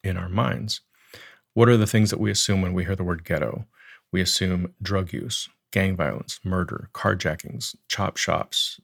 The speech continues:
breaking and entering, graffiti, bad public schools, low graduation rates, homeless people. And the list goes on and on and on. And while many of these things do happen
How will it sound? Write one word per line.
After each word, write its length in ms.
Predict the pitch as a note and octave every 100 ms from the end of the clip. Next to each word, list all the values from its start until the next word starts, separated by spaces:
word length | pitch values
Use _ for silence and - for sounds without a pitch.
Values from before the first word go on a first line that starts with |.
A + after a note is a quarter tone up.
| -
breaking 460 | G2 G#2+ A2 A2
and 80 | G2
entering, 320 | F#2 D#2+ C#2+
graffiti, 640 | D#2 E2+ - - A2+ D#2+ -
bad 340 | - G2+ F#2+
public 320 | G2+ G2 F#2
schools, 480 | - - A2 D#2+ -
low 140 | G#2
graduation 680 | G2+ A2 G2+ G2+ F#2+ F#2+ -
rates, 220 | - -
homeless 340 | - A#2 G#2 F#2+
people. 380 | E2+ C2+ - - - - - - - - _ -
And 120 | A#2
the 80 | C3+
list 280 | G#2 G2+ -
goes 220 | G#2+ F#2
on 220 | D#2+ E2+
and 80 | F2+
on 180 | - -
and 120 | C#2+
on. 320 | D3 B2 G2 - _ - - -
And 120 | - B2
while 120 | B2
many 260 | B2 C#3
of 100 | E3
these 200 | B2+ A2+
things 280 | - G2+ F2+
do 360 | F2 D#2 G#2 A2
happen 680 | - C3 - D#2+ E2+ A#2